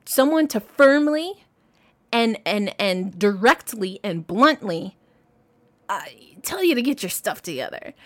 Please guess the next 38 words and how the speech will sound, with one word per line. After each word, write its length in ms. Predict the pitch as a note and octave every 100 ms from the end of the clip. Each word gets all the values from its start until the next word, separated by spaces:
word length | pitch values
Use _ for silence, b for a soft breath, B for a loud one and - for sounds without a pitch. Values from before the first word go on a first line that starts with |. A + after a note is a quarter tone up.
| B B
And 160 | A#3 B3+
I 80 |
think 180 | C4+ D4+
that's 240 | C#4 C4 -
what 120 | G3
Nikki 280 | A#3 A3+ A3
did. 360 | G#3 G#3 G3 - b
S-, 280 | - - - _
uh, 60 | F3+ F3+
S-, 240 | F3+ - -
Marianne 540 | - A#3 C4+ C#4 C4
Stanley 440 | B3 A#3+ A#3+ A3+ A3
had 160 | A3
a 60 | G3
way 200 | G#3 G#3
of 180 | F#3+ D#3+
doing 260 | B3 A#3+
that, 280 | G#3 F#3+ G3+ -
but, 240 | F3+ E3 - B B B B
uh, 320 | F3+ F3 E3+ -
in 100 | A3
a 80 |
way 140 | G3+ G#3
that 220 | G3+ - -
elevated 500 | A#3 B3 G#3+ F#3+ F3+
her 160 | G3 G3
team, 480 | - G3 D#3 F#3 G3+ _ _ _
um, 240 | F3 E3+ F3
by 140 | F#3
saying, 360 | F#3 G#3+ F#3 -
"Listen, 400 | E4+ - F3+ G3 b b _ -
are 80 | G3+
they 160 | A#3+
disrespecting 920 | A#4 B4+ - D#4+ - - G3 - G4+
you? 300 | G#4 A#4 B4+ B4 _ _ _ _ _ _ _
Are 60 | B3
you 160 | E4
gonna, 120 | A4+